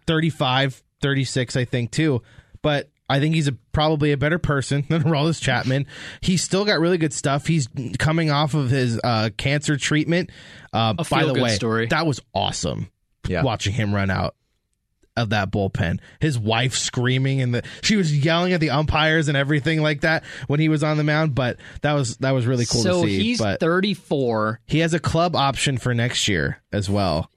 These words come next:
Speaker 2: So his salary this year is fourteen million.
Speaker 1: Mm-hmm.
Speaker 2: Next year's club option is fifteen million.
Speaker 1: Mm-hmm.
Speaker 2: Are the Diamondbacks willing to put that kind of money into one season that they probably regret putting that amount of money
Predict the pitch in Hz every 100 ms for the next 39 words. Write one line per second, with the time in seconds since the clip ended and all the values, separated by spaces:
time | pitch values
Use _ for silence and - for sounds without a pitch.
0 | - - 147 - 147 135 - 180 170 202
1 | 202 196 147 151 - 143 117 - - 139
2 | 156 - 147 135 120 110 107 107 104 101
3 | 101 95 131 143 - 143 120 - 127 120
4 | 113 110 120 110 - 131 104 - - 156
5 | - - 143 123 113 101 92 - 107 104
6 | 101 95 95 _ - 135 131 135 156 180
7 | 196 180 170 - 151 151 147 135 139 131
8 | 139 - 139 127 127 127 127 127 120 170
9 | 269 262 - 143 117 123 127 131 139 151
10 | 151 143 131 _ _ - - 480 247 214
11 | 165 156 196 175 - 170 156 147 143 139
12 | 139 139